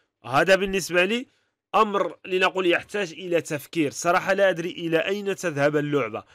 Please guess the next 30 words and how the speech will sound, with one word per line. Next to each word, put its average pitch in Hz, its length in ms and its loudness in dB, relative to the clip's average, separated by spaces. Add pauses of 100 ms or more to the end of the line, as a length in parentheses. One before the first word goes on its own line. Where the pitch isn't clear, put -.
(300)
تم 202 300 -2 (340)
لنقول 165 500 -2
منع 165 460 0 (340)
إضافة 170 460 2 (160)
أي 240 180 -2
تنانين 190 420 -4
سماوية 160 640 0 (280)
إلى 147 140 0
اللعبة، 151 360 2
وحاليًا 160 560 0
كل 175 220 -4
الفعاليات 151 420 -2
السماوية 147 480 -2
التي 139 240 -6
تظهر 139 420 -2 (400)
بالنسبة 156 300 -2
للاعبين 156 400 4
القدماء 151 580 -2
لا 151 200 0
يمكن 160 280 -2
لهم 151 200 0
المشاركة 143 500 -2
فيها 135 160 -2
لأنه 131 320 -4
لا 156 120 0
يوجد 175 300 0
هدف 147 380 2
ولا 131 180 -2
يوجد 143 260 -2
حافز. 131 480 -2